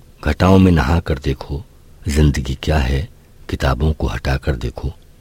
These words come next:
और वे लाइनें गूंजती रहीं। सलमा उठी और जाकर खुले समंदर की तरफ वाली कांच की दीवार के पर्दे हटाकर हिंद महासागर को देखती रही।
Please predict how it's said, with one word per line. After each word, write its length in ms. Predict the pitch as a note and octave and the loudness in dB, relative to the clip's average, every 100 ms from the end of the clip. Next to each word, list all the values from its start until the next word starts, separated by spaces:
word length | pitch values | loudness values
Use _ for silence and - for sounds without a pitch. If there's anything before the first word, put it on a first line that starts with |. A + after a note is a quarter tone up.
| - - - - - - - - - | -20 -20 -20 -20 -20 -20 -20 -12 -2
और 140 | D#2 | -2
वे 280 | C#2 D2+ C#2 - - _ - - - | 2 0 0 -8 -20 _ -20 -10 -2
लाइनें 340 | D2 D2 D2 | 2 4 2
गूंजती 400 | C#2 D2 C#2+ - | 2 0 0 -4
रहीं। 260 | D2 - C2 - - - - - - - - | -4 -6 -10 -12 -20 -20 -20 -20 -20 -20 -8
सलमा 360 | - F2+ E2+ | 4 8 8
उठी 420 | E2+ D#2 - E2+ F#2 - | 8 4 0 -4 -4 -6
और 140 | D2+ | -4
जाकर 420 | D#2 D2 - C#2+ - - | 0 0 0 -4 -6 -16
खुले 240 | - F2 F2 | 0 4 4
समंदर 440 | - C2 C#2+ D#2+ | 2 -2 -2 -2
की 120 | - | -6
तरफ 320 | C2+ C#2+ C#2 - | -6 -4 -4 -2
वाली 240 | C#2+ C#2+ - | -4 -4 -2
कांच 240 | D2 C#2+ | -2 -2
की 140 | - | -4
दीवार 540 | - - - D2+ C2+ C#2+ | -8 -8 -4 0 0 -2
के 140 | - | -4
पर्दे 280 | - C2+ A#1 | -4 -4 -4
हटाकर 460 | - - C2+ - C2 - - - - - | -8 -6 -6 -6 -10 -14 -20 -20 -6 2
हिंद 200 | D2+ C#2+ | 2 2
महासागर 520 | C2+ D2 - C#2+ C2+ | 0 -2 0 0 0
को 200 | - B1 | -2 -2
देखती 360 | B1 - - | -2 -2 -4
रही। 240 | C2 A#1 | -4 -2